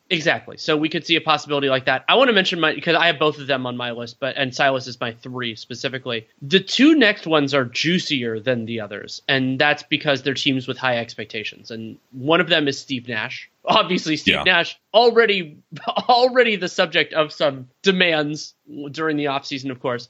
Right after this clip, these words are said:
Speaker 1: And then I know that it seems like there's been a lot of public stuff. You and I both think that this team is going to be very good. I think there's a possibility it's Doc Rivers.
Speaker 2: Yeah, that's, that's an interesting one if things go poorly, 'cause I, I do think they have the personnel at this point.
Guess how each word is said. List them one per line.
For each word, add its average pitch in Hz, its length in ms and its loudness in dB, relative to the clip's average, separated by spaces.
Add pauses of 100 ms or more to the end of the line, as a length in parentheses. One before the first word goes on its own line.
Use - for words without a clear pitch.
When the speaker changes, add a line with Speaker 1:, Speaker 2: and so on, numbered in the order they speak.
(140)
Speaker 1:
And 190 140 2
then 202 340 2 (140)
I 190 120 2
know 202 300 4
that 202 180 0
it 196 140 -6
seems 170 280 -4
like 160 140 2
there's 151 180 -2
been 151 140 0
a 143 40 2
lot 135 180 4
of - 60 -6
public 139 220 0
stuff. 139 240 2
You 143 120 4
and 147 80 6
I 143 80 2
both 139 380 0
think 139 260 0
that 127 180 0
this 131 160 -4
team 131 240 0
is 127 100 -2
going 127 200 -2
to 120 60 -4
be 123 140 -4
very 123 320 0
good. 127 360 0 (140)
I 143 100 4
think 160 220 0
there's 147 160 2
a 127 40 -8
possibility 123 500 -2
it's 107 120 -12
Doc 107 240 -6
Rivers. 104 380 -12 (380)
Speaker 2:
Yeah, 131 360 2 (480)
that's, 127 440 0 (220)
that's 131 400 0
an 117 80 0
interesting 98 420 -2
one 95 160 -2
if 87 100 -2
things 104 340 0
go 98 200 -2
poorly, 80 720 -4 (160)
'cause 101 140 -4
I, 101 240 4
I 113 100 2
do 135 180 2
think 123 240 -4
they 92 140 2
have 95 280 0
the 87 80 -10
personnel 95 460 -4
at 87 40 -6
this 101 160 -6
point. 113 280 -2